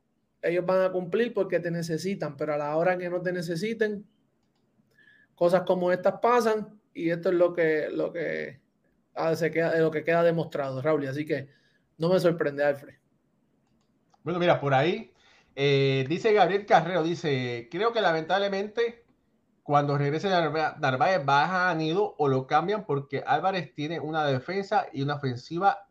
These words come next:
Speaker 2: increíble." Bueno, eh, lament-, yo creo que a Nido no lo pueden bajar. En todo caso, bajarían a Álvarez,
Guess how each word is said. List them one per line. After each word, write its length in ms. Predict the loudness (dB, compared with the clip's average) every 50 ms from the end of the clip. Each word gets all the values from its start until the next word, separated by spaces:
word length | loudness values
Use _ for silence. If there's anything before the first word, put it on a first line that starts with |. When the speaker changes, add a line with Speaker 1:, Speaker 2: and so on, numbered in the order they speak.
| _
Speaker 2:
increíble." 1000 | -4 -2 -2 -2 -2 -4 -8 _ -6 -2 -2 0 0 -2 -2 -4 -4 -4 -4 -2
Bueno, 380 | 0 0 2 2 0 -2 -6 _ _ _ _ _ _ _ _ _ _ _ _
eh, 800 | -2 2 2 2 4 2 2 0 0 2 0 0 0 -2 -4 -10 -14 _ _ _ _ _ _ _ _ _ _ _ _ _ _ _ _ _ _ _ _ _ _ _ _ _ _ _ _ _ _ _
lament-, 300 | -6 -4 -2 -2 -2 -2
yo 100 | -2 0
creo 120 | 0 0 2
que 80 | 2
a 60 | 2 4
Nido 220 | 4 2 2 2
no 80 | 2 2
lo 80 | 2 2
pueden 180 | 0 0 2
bajar. 360 | 2 2 2 0 -2 -6 -10 _ _ _ _ _ _ _ _ _
En 180 | -12 -12 -12
todo 280 | -6 -4 0 2 2 2
caso, 300 | 4 4 2 4 2 4
bajarían 500 | 4 4 4 6 4 2 2 2 0 0
a 140 | 2 2 0
Álvarez, 560 | 0 0 0 -2 -2 -2 -4 -8 -10 -18 _